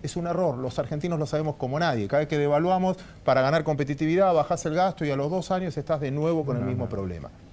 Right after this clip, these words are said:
Speaker 1: El tema es cómo gas-, cómo disminuyo los gastos de infraestructura, los gastos de generar una empresa, de mantenerla impositivamente, y el último concepto que tengo, del financiamiento que vos logres a diferencia de tasa.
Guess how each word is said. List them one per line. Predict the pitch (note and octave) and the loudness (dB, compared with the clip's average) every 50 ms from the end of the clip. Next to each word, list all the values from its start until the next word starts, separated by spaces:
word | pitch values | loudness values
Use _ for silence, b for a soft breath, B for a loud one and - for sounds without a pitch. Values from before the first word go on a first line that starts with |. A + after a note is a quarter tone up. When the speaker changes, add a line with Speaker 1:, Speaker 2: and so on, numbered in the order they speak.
| B B B B B B B | B B B B B B B
Speaker 1:
El | B D3 D3 | B 0 0
tema | D3+ F#3 F#3 F3+ F3 | 0 0 0 0 0
es | E3+ - | -2 -4
cómo | - - G3 F#3+ F#3+ F#3+ F3+ E3+ D#3 | -4 -2 0 0 0 0 0 -2 0
gas-, | D3+ E3 D3+ C3 - - | 0 0 -2 -2 -4 -4
cómo | - F3+ F3+ F3+ F3+ F3 - - | -4 -2 0 0 -2 -2 -2 -4
disminuyo | B2+ C3+ C#3+ C3 C3+ C3+ C#3 D#3 F3+ F#3 E3+ - F3+ F3+ F3 B B B B B B | -2 -2 -2 -2 0 -2 0 0 -2 -2 -4 -4 -6 -8 -8 B B B B B B
los | B2 C3+ C3+ C3 | -2 -2 0 0
gastos | E3 D3 - - E3 C#3 A2 | 0 -2 -2 -4 -6 -6 -4
de | C3+ | -4
infraestructura, | C3 A#2+ - B2 B2 A2+ - - A#2 G#2 - - G#2 F#2 D#2 D2 D#2+ B B B B B B B | -6 -4 -4 -6 -6 -6 -6 -6 -8 -8 -6 -6 -4 -4 -4 -6 -8 B B B B B B B
los | C3+ D3 C#3+ C3 | -2 -2 0 0
gastos | D#3+ B2+ - - - A#2 A2 | 0 -2 -2 -4 -6 -6 -4
de | C#3 C3 | -4 -4
generar | - - C3 C3+ C#3+ E3 F#3+ G3 | -4 -4 -4 -2 -2 0 0 0
una | F#3 F3 | -2 -2
empresa, | D#3+ D#3 - F3 F3+ E3+ - F#3 F3 - B B B B | -4 -4 -4 -6 -6 -4 -4 -4 -6 -6 B B B B
de | C3 C#3 C#3 | 0 2 2
mantenerla | C#3+ C3+ C#3 B2+ C#3+ C#3+ F3 G3+ G#3 G3+ F3+ | 2 2 2 2 2 2 2 2 2 2 0
impositivamente, | D#3 - D#3 C3 - C3 A#2+ - D3+ D3+ C#3+ D3+ E3 D#3 B2 A2+ G#2+ B2 A2+ A2+ B B B B B | -2 -2 -4 -4 -4 -6 -4 -2 -2 -2 0 0 -2 -2 -2 -2 -4 -4 -6 -6 B B B B B
y | C#3 C3+ | -2 0
el | C#3 D#3+ | 0 0
último | F3 F#3 D#3 E3+ E3 D#3 C#3+ | 0 0 -2 -2 -2 -2 -2
concepto | - C#3 B2+ - - D3+ D3 - C3 | -2 -4 -4 -4 -4 -6 -4 -6 -6
que | B2 C3 | -4 -4
tengo, | C3 C#3 A#2 G#2 F#2+ G2 G2 F#2+ B B B B B - | -4 -2 -2 -2 -2 -4 -4 -6 B B B B B -2
del | B2 C#3 C#3+ C#3+ C#3+ - - - - - - G#2 - | 2 2 2 2 0 -2 -6 -14 -20 -20 -18 -18 -16
financiamiento | - - - D3+ D3 D3 D3+ D3+ D3 - - E3 C#3+ D3 E3 F3+ F#3+ F#3+ F#3 E3+ | -10 -4 -2 -2 0 0 0 0 -2 -2 0 0 0 0 0 0 -2 -2 -2 -2
que | C#3 D3 | -2 -2
vos | C#3+ C#3+ C3 C3+ | -2 -2 0 0
logres | D3 D3 D3 C#3+ C#3 - | 0 0 0 -2 -2 -2
a | C#3 A#2 | -4 -4
diferencia | A2 G2+ - A2+ A2+ A#2 A2+ - A#2 | -4 -4 -4 -4 -4 -4 -4 -4 -4
de | G#2 F#2+ | -4 -4
tasa. | - F2+ D#2+ - - - - | -6 -8 -8 -8 -10 -12 -14